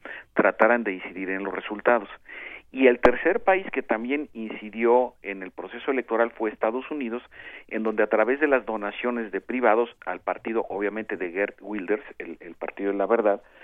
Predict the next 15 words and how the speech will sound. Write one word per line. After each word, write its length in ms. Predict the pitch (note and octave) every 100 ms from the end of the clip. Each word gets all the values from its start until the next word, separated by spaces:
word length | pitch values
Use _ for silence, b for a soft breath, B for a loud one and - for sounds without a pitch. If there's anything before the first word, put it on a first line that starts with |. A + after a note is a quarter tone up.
| B B B _
eh, 680 | G2+ G#2 G#2 G#2 G#2+ G#2 G2 -
eh, 460 | G2 G2 F#2+ F#2 -
y 100 | G2
la 120 | G2
Libertad, 400 | G#2 A2 B2 B2 - -
trataron 480 | - G#2+ - A#2+ B2+
de 280 | A#2+ A#2 A#2+
apoyar 580 | G2+ - G#2+ A2 A#2 A#2+
la 140 | A#2+ A#2
campaña 500 | B2 A#2+ A#2 A#2 A#2
de 100 | G2
este 160 | -
partido 400 | - - - A2
para 240 | A#2 F#2+ E2+
que 380 | - E2 D#2+